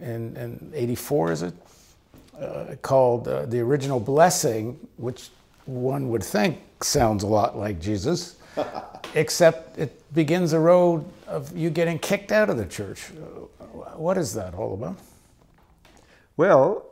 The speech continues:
Speaker 2: um, y-, you know, when, when, when you stir the pot,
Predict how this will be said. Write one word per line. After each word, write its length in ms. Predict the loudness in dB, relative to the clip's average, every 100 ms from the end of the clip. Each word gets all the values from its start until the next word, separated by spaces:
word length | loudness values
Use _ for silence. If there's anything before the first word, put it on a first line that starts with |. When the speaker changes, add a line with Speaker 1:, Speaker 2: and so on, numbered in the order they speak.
| -2
Speaker 2:
um, 520 | 0 0 -2 -4 -8 _ _ _ _ _ _ _ _ _
y-, 240 | -20 -20 -20 _ _ _ -20 _ _ _ _ -16
you 140 | -8
know, 160 | -4 -2
when, 300 | -2 -4 -4
when, 360 | -4 -4 -6 -10 -16
when 360 | -16 -10 -8
you 120 | -6 -8
stir 300 | -2 2 4
the 80 |
pot, 600 | 4 4 6 4 0 -16